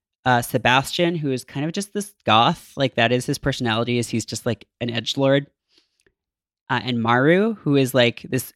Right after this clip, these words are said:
overachiever, like, super smart scientist, like, builds <laughs> robots,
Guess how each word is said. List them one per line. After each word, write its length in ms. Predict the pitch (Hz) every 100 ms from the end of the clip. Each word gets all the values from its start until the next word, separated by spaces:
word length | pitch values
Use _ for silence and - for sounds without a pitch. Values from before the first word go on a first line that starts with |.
| _
overachiever, 800 | 131 143 147 - 127 123 123 120
like, 300 | 113 107 - _ _ _ _ _ _ _ _
super 560 | - 147 - 147 135 135
smart 560 | - 131 123 123 -
scientist, 960 | - 131 127 127 139 127 123 - - -
like, 340 | 113 113 - _ 143 -
builds 280 | 151 156
<laughs> 0 |
robots, 840 | 117 120 127 139 113 165 160 -